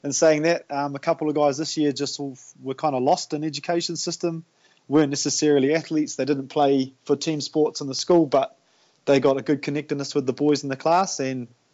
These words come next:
we've had real success with one of them in particular, um, him just the way he's attending and carrying himself around school. So it's, it's kind of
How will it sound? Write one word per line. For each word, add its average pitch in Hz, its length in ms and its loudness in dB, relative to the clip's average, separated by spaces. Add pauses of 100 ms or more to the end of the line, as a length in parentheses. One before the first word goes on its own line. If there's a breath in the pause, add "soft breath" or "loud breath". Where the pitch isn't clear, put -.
(280)
we've 135 140 0
had 147 140 4
real 135 180 4
success 139 460 -2
with 120 80 -8
one 131 160 -4
of 127 60 -6
them 123 100 -6
in 117 40 -6
particular, 120 600 -4 (160)
um, 110 380 -12 (880)
him 127 240 2
just - 280 -2
the 123 80 4
way 120 200 4
he's 117 180 2
attending 120 460 -2
and 110 160 -6 (140)
carrying 123 300 2
himself 120 400 -2
around 113 220 -4
school. 123 240 0
So 135 200 2
it's, - 160 -6 (260 loud breath)
it's 147 160 2
kind 214 240 4
of 170 160 2